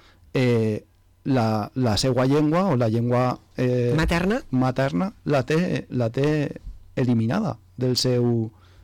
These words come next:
Speaker 1: No?
Speaker 2: Clar, lo que passa és que cada un pot tindre el seu pensament, però clar, quan tu ja, eh, provoques, eh, que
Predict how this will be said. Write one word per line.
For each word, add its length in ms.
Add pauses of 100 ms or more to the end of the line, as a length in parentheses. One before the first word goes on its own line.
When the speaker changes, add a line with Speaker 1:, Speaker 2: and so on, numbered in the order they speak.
(120)
Speaker 1:
No? 160 (340)
Speaker 2:
Clar, 260
lo 80
que 80
passa 200
és 60
que 80
cada 180
un 80
pot 140
tindre 180
el 80
seu 160
pensament, 520
però 160
clar, 200
quan 180
tu 140
ja, 200 (120)
eh, 640 (480)
provoques, 680
eh, 720 (960)
que 160